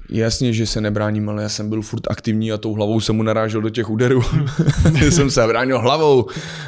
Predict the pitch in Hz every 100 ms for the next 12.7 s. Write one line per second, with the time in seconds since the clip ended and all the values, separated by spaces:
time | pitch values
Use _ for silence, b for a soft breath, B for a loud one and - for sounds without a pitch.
0 | B 123 B - 101 113 117 B B -
1 | 110 120 107 - 113 113 120 107 104 -
2 | 110 110 107 98 104 107 104 - 101 104
3 | 101 98 101 104 104 104 101 101 104 104
4 | B B B B B B B - - 101
5 | 110 107 104 107 107 - 110 - 101 104
6 | - 104 104 104 104 101 107 104 107 107
7 | 104 B B B B - - 110 113 55
8 | 113 - - - - - - - - -
9 | - - - - 110 - 110 101 - 110
10 | 107 104 110 - - 107 - 110 107 110
11 | 110 104 107 107 107 104 104 101 101 107
12 | 101 104 101 95 - 101 107